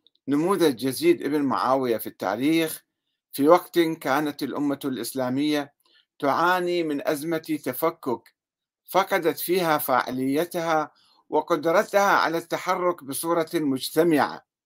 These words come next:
وإن لم تفقد روح المقاومة لعملية استعبادها ومصادرة حريتها السياسية، وفي وقت انتشرت فيه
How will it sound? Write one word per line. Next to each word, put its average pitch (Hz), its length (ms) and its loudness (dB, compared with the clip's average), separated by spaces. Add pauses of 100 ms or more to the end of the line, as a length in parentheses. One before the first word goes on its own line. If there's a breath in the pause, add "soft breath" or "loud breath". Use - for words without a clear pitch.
(1500)
وإن 214 320 2
لم 190 120 -2
تفقد 143 500 -4
روح 143 240 -2
المقاومة 123 880 -2 (320)
لعملية 147 760 2 (100)
استعبادها 127 960 -2 (300 soft breath)
ومصادرة 147 800 -2
حريتها 143 720 -2
السياسية، 127 840 -2 (1900)
وفي 143 300 0
وقت 160 320 0
انتشرت 151 880 -6
فيه 156 560 -2